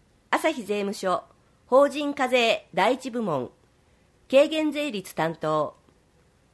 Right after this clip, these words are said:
大宮一の一の二十五、電話六九五二の三二七六。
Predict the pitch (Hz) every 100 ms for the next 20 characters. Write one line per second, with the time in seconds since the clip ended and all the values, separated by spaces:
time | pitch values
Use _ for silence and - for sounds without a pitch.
0 | _ - 269 302 254 190 156 - - -
1 | - 302 247 190 233 190 175 185 160 143
2 | 143 147 - _ _ _ _ _ _ -
3 | 220 226 202 196 - _ _ _ 196 208
4 | 302 339 302 190 202 214 214 185 147 -
5 | - - 247 277 262 185 156 156 151 -
6 | 135 120